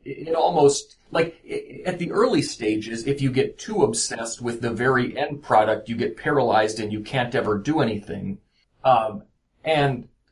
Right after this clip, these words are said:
it, it just becomes a very <laughs> d-, difficult process of trying to figure out when you address different issues and concerns and, like, how can you do it? It's, it's all,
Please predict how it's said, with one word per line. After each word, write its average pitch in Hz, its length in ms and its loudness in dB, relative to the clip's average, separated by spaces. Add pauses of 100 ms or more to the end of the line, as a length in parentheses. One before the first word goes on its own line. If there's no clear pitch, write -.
it, - 240 -6
it 165 180 -2
just - 260 -4
becomes 143 580 2
a 120 120 -2
very 117 760 0 (200)
<laughs> - 240 -18
d-, 131 100 -10 (260)
difficult 165 600 2 (160)
process 135 560 4
of 120 160 -2
trying 139 300 4
to 117 80 -6
figure 117 380 -2
out 117 260 4 (320)
when 131 340 2
you 117 200 0
address 117 560 2
different 117 580 -4 (180)
issues 117 460 -2
and 107 180 -4
concerns 110 760 -2
and, 101 200 -4
like, 98 180 -8
how 139 200 0
can 117 200 -6
you 104 100 -4
do 117 260 -2
it? 98 80 0
It's, - 260 -4
it's - 240 -10
all, 120 420 -2